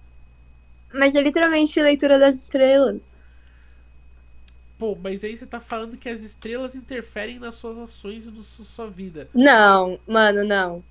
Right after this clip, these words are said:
Speaker 1: Ó, olha
Speaker 2: Sim,
Speaker 1: só.
Speaker 2: porque tem,
Speaker 1: Mano,
Speaker 2: é, é que
Speaker 1: isso,
Speaker 2: tem duas
Speaker 1: mas isso é um,
Speaker 2: astrologias.
Speaker 1: mas, mas
Speaker 2: Não
Speaker 1: isso
Speaker 2: tem?
Speaker 1: é um mas isso é um ponto zoado da, da astrologia, que as pessoas têm um ponto de vista zoado em relação a isso.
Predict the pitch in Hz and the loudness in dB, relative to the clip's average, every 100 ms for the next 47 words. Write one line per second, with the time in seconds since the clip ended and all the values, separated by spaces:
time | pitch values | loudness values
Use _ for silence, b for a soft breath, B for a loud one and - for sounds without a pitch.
0 | _ 220 208 180 - 208 208 233 202 - | _ 0 0 -2 -6 -6 -4 -2 -4 -4
1 | - 269 277 302 277 254 - 240 - 254 | -8 -8 -6 0 4 4 4 0 4 4
2 | 302 311 285 269 262 285 320 320 294 254 | 4 4 2 4 2 0 -2 0 0 -4
3 | 196 240 262 247 - - - 247 254 247 | -6 -4 -4 -6 -20 -20 -6 0 0 -2
4 | 269 277 285 294 285 285 269 - - - | -4 -2 -2 -2 -6 -8 -10 -14 -20 -6
5 | 240 240 240 240 269 277 262 262 262 233 | 0 2 2 0 2 4 2 2 -2 2
6 | 320 523 208 202 202 196 196 196 190 196 | 6 8 8 4 0 2 2 2 0 -2
7 | 202 - 202 208 208 202 220 220 269 254 | -2 -4 -4 -2 0 0 0 0 2 4
8 | 254 233 302 - 302 254 285 294 247 254 | 6 8 6 4 4 4 2 -4 -4 -4
9 | 240 220 240 247 240 285 226 240 247 240 | -12 -12 -12 -6 4 6 6 4 -2 -2
10 | 240 262 311 202 | -2 -2 0 -2